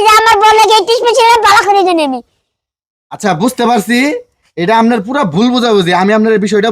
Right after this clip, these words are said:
Speaker 2: বুঝাই কই। আসলে ও তো আমার ছোটকালের বন্ধু। এই
Speaker 1: হ্যাঁ।
Speaker 2: বিষয়টা আমি জানি, আপনি হয়তো জানেন না।
Speaker 1: হ্যাঁ, কোন?
Speaker 2: ওর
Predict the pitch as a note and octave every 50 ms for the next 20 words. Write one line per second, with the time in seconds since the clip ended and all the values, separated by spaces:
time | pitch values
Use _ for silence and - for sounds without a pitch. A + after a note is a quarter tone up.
0 | G#3 A3 F#3+ F#3+ F3 E3 D3+ B2+ C3 A2+ G2+ - _ _ _ _ _ _ _ _
1 | _ _ _ _ _ - A#3+ - D4 C#4 C#4 C4+ C4+ C4+ C4+ C4+ C4+ B3+ C4 C#4
2 | C4 - C#4+ D4 D4+ C#4 C4+ B3 C4 C4 C4 C4+ B3+ B3 C#4 C#4 B3+ G#3+ E3+ C#3+
3 | C3+ - B3+ C#4+ D4+ E4 E4 D4+ C#4 A#3+ A#3+ A3 A3+ G3+ F#3+ G3 A3+ A3 F#3+ F3
4 | F3+ F#3+ G3+ A3 G#3 F#3+ F#3 F3+ F#3 A#3 G#3+ B3 A#3+ G#3+ G3 F#3 E3 D3 - -
5 | F3 B3+ C4+ C#4 B3+ - D4+ D4+ C#4 B3+ G#3+ - _ _ - A3 C4 D4